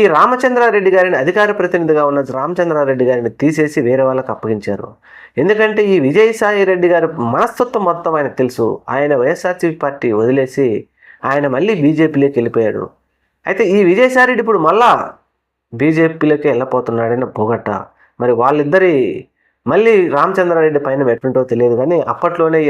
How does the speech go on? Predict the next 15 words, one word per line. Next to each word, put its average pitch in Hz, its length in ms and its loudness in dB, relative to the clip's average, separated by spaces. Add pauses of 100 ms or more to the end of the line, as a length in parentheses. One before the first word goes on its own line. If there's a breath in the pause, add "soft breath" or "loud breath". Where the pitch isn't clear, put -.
రామచంద్రారెడ్డి 123 640 -2 (120)
విజయసాయి 117 320 0
రెడ్డి 110 220 0
గురించి 113 220 -4
చెప్పారు. 104 300 -4 (340)
సరే, 139 140 -2 (140)
అది 127 180 2 (260)
వేరే 123 280 4
విషయం 123 240 -2
అనుకోండి. 131 340 0 (640 loud breath)
అయితే 214 160 0 (140)
ఈ 226 40 2 (160)
విజయసాయి 254 540 2
రెడ్డి 226 240 -2
చేసి 190 280 2